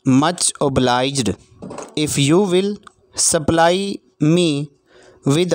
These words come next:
a few samples of extra strong super glazed paper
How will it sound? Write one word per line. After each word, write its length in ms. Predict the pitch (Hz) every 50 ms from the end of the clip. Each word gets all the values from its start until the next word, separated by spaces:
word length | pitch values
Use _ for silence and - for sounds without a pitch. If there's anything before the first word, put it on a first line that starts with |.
| - - -
a 360 | 151 135 131 131 135 147 151 - _ _ _ -
few 540 | - - - - 185 190 185 170 165 156 - _ _ _ _ -
samples 840 | - - - 160 156 151 156 147 165 170 180 185 190 175 175 - - _ _ _ _ _ _ _ -
of 460 | 156 147 135 135 143 135 - - - _ _ _ _ _ -
extra 560 | 165 175 - - - - 190 185 185 180 180 _ _ - - - - - - _ -
strong 840 | - - 165 151 147 - 156 156 156 160 160 160 170 165 170 175 - - - - - - _ _ _ _ _ _ _ _ _ _ _ _
super 680 | - - - 180 175 165 - - 180 180 180 175 - - _ _ - 143
glazed 640 | 135 143 143 143 151 156 165 175 180 175 160 170 165 - _ _ _ _ - - _ _ -
paper 540 | 165 165 160 160 - 170 170 170 170 170